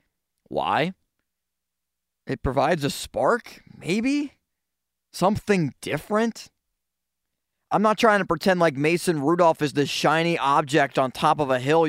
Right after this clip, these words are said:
of a mountain you're trying to climb, and is this big thing we don't know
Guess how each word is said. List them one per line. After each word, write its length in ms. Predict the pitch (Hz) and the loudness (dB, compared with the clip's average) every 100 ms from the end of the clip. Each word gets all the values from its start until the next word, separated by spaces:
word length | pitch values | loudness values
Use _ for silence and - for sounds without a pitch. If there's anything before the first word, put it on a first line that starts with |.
| 131 | -2
of 100 | - | -6
a 60 | 131 | -4
mountain 400 | 127 135 - 139 | 0 0 -2 -4
you're 80 | 131 | -4
trying 320 | - 131 123 | -2 -2 -2
to 60 | 120 | -6
climb, 460 | - 117 101 120 - _ _ _ _ _ _ _ _ | -4 -2 -2 -6 -10 _ _ _ _ _ _ _ _
and 440 | 139 147 143 135 | -2 0 0 0
is 160 | 131 139 | -2 -2
this 280 | 143 143 - _ _ _ _ _ _ _ _ _ _ _ _ _ _ _ _ | -2 -4 -6 _ _ _ _ _ _ _ _ _ _ _ _ _ _ _ _
big 220 | - 175 127 | 0 0 -2
thing 500 | _ - 175 180 175 | _ 0 2 2 2
we 80 | |
don't 200 | 160 170 | 4 4
know 180 | 147 151 | 2 0